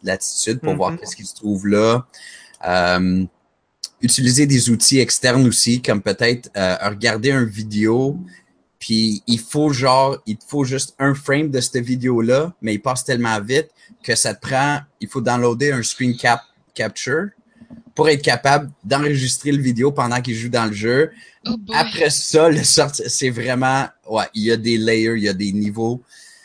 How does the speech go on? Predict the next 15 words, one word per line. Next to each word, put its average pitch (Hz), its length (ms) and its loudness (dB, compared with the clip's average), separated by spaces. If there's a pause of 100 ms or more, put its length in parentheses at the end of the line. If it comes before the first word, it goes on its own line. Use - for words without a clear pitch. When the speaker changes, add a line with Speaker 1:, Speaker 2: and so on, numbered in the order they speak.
(140)
Speaker 1:
C'est, 98 580 -2
euh, 95 480 0 (460)
c'est 123 260 -2
intense, 120 340 0
puis 107 160 -6
c'est 95 280 -2
ju-, 101 260 -8
ju-, 101 200 -8 (360)
exactement 107 540 0
mon 98 160 0
genre 98 180 -2
de 92 140 0
jeu. 98 260 -4 (960)
Puis, 95 280 0
euh, 90 380 -2